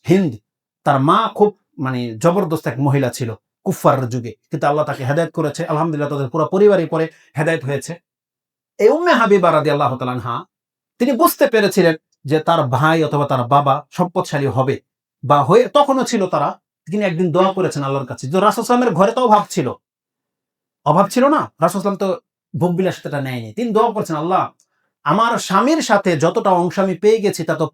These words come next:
আমাকে ভোগ করার তৌফিক দান কর, আমি যেন সেটা পাই, সে কল্যাণটা যেন দুনিয়াতে পাই, এবং আমি যেন আমার বাবার পরিবার থেকেও কিছুটা কল্যাণ পাই এবং আমার ভাইয়ের থেকেও যেন আমি কল্যাণ পাই,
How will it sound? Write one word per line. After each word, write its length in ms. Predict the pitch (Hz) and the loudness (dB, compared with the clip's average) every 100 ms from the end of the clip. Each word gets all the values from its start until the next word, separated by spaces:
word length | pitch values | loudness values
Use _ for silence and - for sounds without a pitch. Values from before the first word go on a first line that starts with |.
| _ | _
আমাকে 300 | - 143 160 | -4 -4 -2
ভোগ 220 | 127 160 | 0 -2
করার 240 | - 160 139 | 0 -2 -2
তৌফিক 360 | 175 160 139 | -4 -6 -6
দান 160 | 117 110 | -6 -8
কর, 160 | 107 101 _ _ - | -12 -16 _ _ -4
আমি 180 | 143 151 | 0 0
যেন 200 | 180 190 | 0 -2
সেটা 380 | 170 190 240 - _ _ _ _ - | -2 0 0 -2 _ _ _ _ -2
পাই, 300 | 180 165 117 | 0 0 -4
সে 160 | - 160 | -8 0
কল্যাণটা 420 | 214 240 233 196 | 2 4 2 0
যেন 160 | 180 | 0
দুনিয়াতে 420 | 147 170 196 185 175 | 0 0 -2 -2 -4
পাই, 320 | 160 127 101 _ _ - | -2 -2 -6 _ _ -2
এবং 320 | 185 240 302 | 0 4 4
আমি 240 | 269 254 262 | 4 2 2
যেন 140 | 285 | 2
আমার 300 | 269 254 254 | 4 4 4
বাবার 560 | 160 175 180 269 294 240 | 4 4 6 4 2 0
পরিবার 440 | 302 330 330 302 | 0 0 0 -2
থেকেও 380 | - 220 220 202 | -2 0 2 0
কিছুটা 320 | 202 185 165 | -2 -2 -4
কল্যাণ 420 | - 180 185 185 | 0 2 2 2
পাই 260 | 170 175 254 - | 2 2 0 0
এবং 200 | 165 190 | 2 2
আমার 260 | 196 190 151 | 0 0 0
ভাইয়ের 480 | 117 156 220 277 285 | 2 4 6 4 2
থেকেও 340 | - 240 254 | 0 2 4
যেন 160 | 220 214 | 4 2
আমি 140 | 170 | 2
কল্যাণ 360 | 156 156 151 131 | 2 2 2 -2
পাই, 200 | 117 | -6